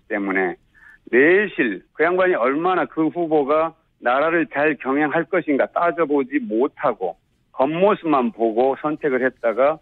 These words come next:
지금 이런 사태를 맞았는데 저는 이번에는 국민들께서 매우 냉철하게 그걸 보실 거라고 봅니다. 누가 가장 일을 잘할 것인가,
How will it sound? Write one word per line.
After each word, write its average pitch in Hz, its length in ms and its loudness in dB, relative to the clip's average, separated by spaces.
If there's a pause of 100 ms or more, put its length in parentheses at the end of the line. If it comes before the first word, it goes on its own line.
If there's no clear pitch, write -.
(360)
지금 135 240 0
이런 123 240 2
사태를 127 380 -2
맞았는데 104 880 0
저는 170 200 0
이번에는 160 380 0
국민들께서 135 640 0
매우 120 480 2 (380)
냉철하게 156 560 -2
그걸 135 160 2
보실 107 320 -4
거라고 123 240 0
봅니다. 98 300 -2
누가 190 240 2
가장 151 340 0
일을 147 200 2
잘할 131 280 -2
것인가, 98 640 0